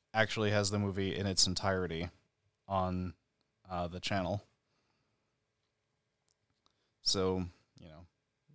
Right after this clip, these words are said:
if you don't have any of those, might be worth checking that out before, you know, whoever holds the copyright for it just nukes that channel. <laughs> Anyway, now for the oldest one, and a bit curious in its own way, is V.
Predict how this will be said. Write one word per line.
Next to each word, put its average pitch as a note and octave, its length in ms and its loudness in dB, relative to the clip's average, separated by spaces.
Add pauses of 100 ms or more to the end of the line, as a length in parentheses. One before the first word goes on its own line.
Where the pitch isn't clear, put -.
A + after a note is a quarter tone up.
(500)
if - 80 -20
you G2+ 60 -16
don't B2 160 6
have B2 120 8
any A#2+ 160 6
of A2 100 4
those, G#2+ 240 4
might G#2 160 2
be G#2 100 2
worth G2+ 200 2
checking G2 360 0
that F#2+ 140 2
out F#2 260 2
before, F2+ 560 -4 (220)
you - 80 -20
know, F2 200 -20
whoever G2 300 0
holds F#2+ 260 2
the F#2+ 120 0
copyright F#2 480 2
for G2 240 4
it G2 140 2 (840)
just - 300 10 (240)
nukes G2 300 -4
that F2+ 180 2
channel. G2 460 0
<laughs> - 20 -20 (1700)
Anyway, B2 420 6 (420)
now D#3+ 200 6
for G#3+ 120 6
the G3+ 120 8
oldest F#3 420 12
one, G#2 320 4
and A2 220 4
a A2 40 4
bit D#3 240 2
curious C3+ 420 6
in G2+ 100 2
its G2 100 0
own A2+ 200 4
way, G2+ 140 4
is F#2 320 2
V. G#2+ 600 -4